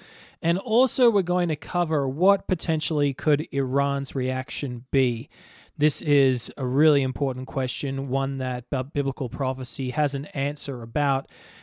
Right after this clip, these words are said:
and one that a geopolitical commentator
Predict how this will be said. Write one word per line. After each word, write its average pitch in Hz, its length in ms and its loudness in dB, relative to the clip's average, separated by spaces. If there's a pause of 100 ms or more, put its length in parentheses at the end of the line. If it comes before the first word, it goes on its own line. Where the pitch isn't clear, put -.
(140)
and 147 200 2
one 220 320 2
that 170 520 2
a 139 640 -2
geopolitical 156 800 0
commentator 135 920 -4